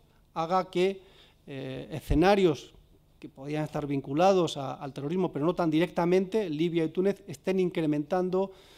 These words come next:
su inseguridad. Es decir, está habiendo ahora mismo más incremento de acciones en Libia y en Túnez, también por el, el tráfico de armas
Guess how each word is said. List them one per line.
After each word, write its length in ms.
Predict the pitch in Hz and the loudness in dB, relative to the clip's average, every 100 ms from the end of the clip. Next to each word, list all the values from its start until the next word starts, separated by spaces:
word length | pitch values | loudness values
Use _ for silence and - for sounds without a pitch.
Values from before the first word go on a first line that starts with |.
| - - | -20 -20
su 220 | - 170 | -2 4
inseguridad. 580 | 170 - 151 135 123 113 | 4 4 0 0 -4 -8
Es 140 | 123 | -12
decir, 140 | - 131 | -12 -12
está 160 | - | -6
habiendo 220 | 151 151 147 | 0 0 0
ahora 140 | 151 | 0
mismo 380 | 156 156 143 143 | 2 2 2 -2
más 480 | 160 147 160 165 165 | -4 -2 0 0 -2
incremento 580 | 151 156 160 160 147 | -2 0 0 0 -4
de 100 | 135 | -4
acciones 600 | 135 - 160 160 147 135 - - - - | -6 -4 2 4 2 0 -10 -20 -20 -8
en 160 | 139 | -4
Libia 480 | 151 170 156 143 135 | 0 0 0 0 -4
y 200 | - 139 | -10 -8
en 160 | 135 143 | -6 -4
Túnez, 440 | 180 190 196 190 - _ | -2 2 0 -2 -14 _
también 300 | 139 131 139 | -12 -10 -10
por 180 | 143 127 | -12 -14
el, 180 | 120 120 _ _ _ - | -16 -18 _ _ _ -20
el 80 | |
tráfico 380 | 123 139 151 139 | -16 -14 -12 -10
de 100 | 135 | -4
armas 420 | 156 165 151 131 | 0 0 0 -2